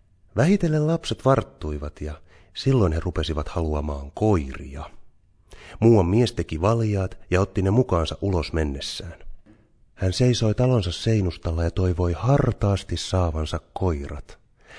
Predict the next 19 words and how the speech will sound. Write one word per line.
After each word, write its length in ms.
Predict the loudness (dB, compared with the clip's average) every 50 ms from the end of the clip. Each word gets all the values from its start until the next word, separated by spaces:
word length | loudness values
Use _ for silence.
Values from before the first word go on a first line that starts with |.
| -20 -4 -2
Hän 140 | 0 4
polki 320 | 4 4 4 4 2 0 2
maata 380 | 4 4 4 4 2 2 0
ja 140 | 0 0 0
huusi, 540 | 2 2 2 2 2 -2 -6 -8 -12 -14 -14 -16 -20 -20 -16 -2 0 0
"Hop, 220 | 0 0 -2 -10 -20 -20 _ _ _ 2 2
hop, 220 | 2 2 -2 -12 -20 -20 _ 2
hop!" 340 | 4 4 4 0 -10 -20 -20 _ _ _ _ _ _ _ _ _ _
Ja 80 | -10 -4 -2
yhtäkkiä 640 | -2 -2 0 -2 -2 -4 -4 -8 _ -20 -18 -18 -18 -20 -20 _ _ _ -20 -20 -4 -2
pikkumättälä 720 | -2 -2 -2 -2 0 0 0 0 0 -4 -6 -6 -4 -2 -2
istuen 520 | -2 -2 -2 -4 -4 -2 -2 0 0 0
nökötti 380 | -2 -2 -2 -6 -8 -8 -10 -6
koiranpentuja. 1000 | -2 0 0 2 0 0 -2 -4 -4 -4 -4 -4 -4 -8 -10 -12 -12 -14 -18 -20 -20 -20 -20 _ -20 -20 -20 -8 0
Ne 80 | 2 4
alkoivat 480 | 4 4 4 2 2 2 0 0 0 0
hypellä 440 | 0 2 2 2 2 2 2 2
ja 120 | 2 0 0
pudistella 480 | 0 0 0 0 0 -2 -4 -4 -4